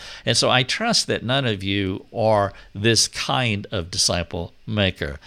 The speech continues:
and an engaged one, because it, it communicates a strong me-, me-, message, and it has, it has a traumatic impact on the people who are within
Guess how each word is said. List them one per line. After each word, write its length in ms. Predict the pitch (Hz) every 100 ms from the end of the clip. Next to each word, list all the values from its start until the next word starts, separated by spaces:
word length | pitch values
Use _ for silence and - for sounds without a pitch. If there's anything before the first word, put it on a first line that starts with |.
| -
and 200 | 120 117
an 120 | 117
engaged 680 | 113 107 117 117 107 101 -
one, 400 | 90 78 69 - - - -
because 340 | 113 120 104
it, 140 | 107 -
it 160 | 120 -
communicates 580 | 131 127 123 123 113
a 80 | 113
strong 580 | 95 - 127 127 127 110
me-, 220 | 120 117 120
me-, 220 | 117 135 -
message, 520 | 135 143 - 85 104
and 160 | 98
it 120 | 101 - - - -
has, 640 | - 147 131 120 107 - - - - _ _ _ - 104 -
it 140 | 127
has 340 | - 143 135 117
a 200 | 98 92 -
traumatic 540 | - 110 151 143 92 -
impact 760 | 127 165 180 113 71 69 - -
on 280 | 107 104 101
the 160 | 123 101
people 420 | 139 135 135 98
who 140 | 117 107
are 160 | 104
within 440 | 104 101 117 110